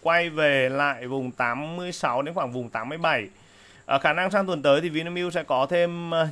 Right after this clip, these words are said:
những cái điểm đánh ở quanh vùng này. G T N giai đoạn hiện tại thì nó đang bị mất, ờ, cung cầu.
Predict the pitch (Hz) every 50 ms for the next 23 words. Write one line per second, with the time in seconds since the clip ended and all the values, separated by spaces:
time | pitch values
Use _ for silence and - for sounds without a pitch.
0 | 151 160 147 147 147 135 147 143 147 160 170 143 104 107 107 107 110 143 170 156
1 | 120 - 139 147 151 143 135 135 135 127 123 117 - - _ _ _ _ _ _
2 | _ _ _ _ _ _ _ _ _ - _ _ _ _ _ _ - - - -
3 | - - - - - - - _ _ - 139 139 143 160 165 160 156 156 196 196
4 | 208 196 190 175 165 156 147 139 156 165 180 185 180 165 165 165 156 143 - 170
5 | 165 156 147 143 143 151 143 139 139 139 139 151 160 185 185 185 185 180 165 147
6 | 139 156 165 190 196 202 - _ _ - 175 170 160 156 151 - 190 190 190 185
7 | 185 180 165 160 151 131